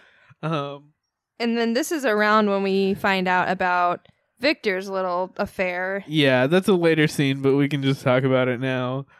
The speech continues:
Speaker 1: Um, we, there's a scene later where Victor is just making out with the maid. Like, they're, like,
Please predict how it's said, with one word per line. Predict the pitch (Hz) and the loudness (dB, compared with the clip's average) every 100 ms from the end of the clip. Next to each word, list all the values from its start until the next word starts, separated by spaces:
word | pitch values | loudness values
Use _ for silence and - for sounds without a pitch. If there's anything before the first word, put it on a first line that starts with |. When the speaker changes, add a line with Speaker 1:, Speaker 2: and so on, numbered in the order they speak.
| _ _ | _ _
Speaker 1:
Um, | 143 139 139 131 131 123 113 _ - | 0 2 4 2 -2 -10 -12 _ -8
we, | 156 156 151 147 143 | 0 4 4 4 4
there's | 147 156 156 | 4 4 2
a | |
scene | 151 185 180 156 | 2 2 2 2
later | 147 147 143 143 | 2 4 4 4
where | 143 143 147 | 6 4 4
Victor | 151 165 170 151 | 2 2 4 2
is | 147 | 2
just | 143 - | -2 0
making | 143 147 151 147 | 0 2 2 2
out | 143 143 | 2 2
with | 143 | 2
the | 147 | 0
maid. | 135 131 135 131 143 - - - - | 2 2 4 2 -2 -8 -18 -14 -2
Like, | 147 143 147 - - | 2 2 2 -4 -14
they're, | 160 170 175 | 0 4 6
like, | 185 165 - | 4 2 -2